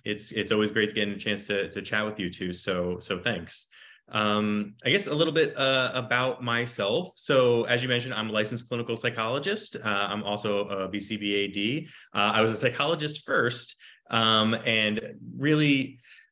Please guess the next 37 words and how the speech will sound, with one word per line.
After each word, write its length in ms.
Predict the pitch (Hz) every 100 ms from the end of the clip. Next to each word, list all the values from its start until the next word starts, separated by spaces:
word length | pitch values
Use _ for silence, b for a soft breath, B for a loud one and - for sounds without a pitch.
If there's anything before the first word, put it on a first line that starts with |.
| _
uh, 240 | 117 117 117
as 120 | 123
far 180 | 180 170
as 80 | 160
kind 220 | 156 131
of 180 | 110 - _ _ -
finding 360 | 143 151 151
my 200 | 143 123
way 420 | 117 123 123 120
into 240 | 110 113 117
the 80 | 104
world 380 | 104 117 113
of, 180 | 107 101 - -
of 180 | 98
behavior 300 | - 101 101
analysis, 720 | 95 101 135 123 - 90 90 - b b b 104
um, 480 | 107 107 110 110
you 80 | 135
know, 60 | 147
I 60 |
can't 180 | 143 170
really 120 | 170
say 160 | 156 156
that 160 | 143 131
was 140 | 143
something 260 | 147 147 131
that 140 | 127
I, 260 | 120 120 -
like, 180 | 120 110
intended 600 | 117 - 123 175 110 95
to, 420 | 131 110 107 104 71
to 260 | 113 104 -
find 380 | - 143 180 95
or, 120 | 98
or, 120 | 101 101
or 360 | 104 117 110
really 400 | 110 123 110 104